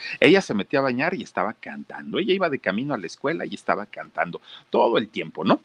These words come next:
Hasta que fíjense que su mamá empieza a poner atención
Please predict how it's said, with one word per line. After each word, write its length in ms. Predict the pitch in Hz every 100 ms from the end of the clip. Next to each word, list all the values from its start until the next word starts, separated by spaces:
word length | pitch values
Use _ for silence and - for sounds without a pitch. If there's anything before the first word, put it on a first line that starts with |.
| _ - -
Hasta 300 | - - 127
que 140 | -
fíjense 460 | 127 135 156 165 156
que 120 | -
su 180 | - 101
mamá 420 | 95 98 98 98 -
empieza 580 | 117 - - 135 156 185
a 20 |
poner 300 | - 101 92
atención 680 | 104 - 87 90 - 85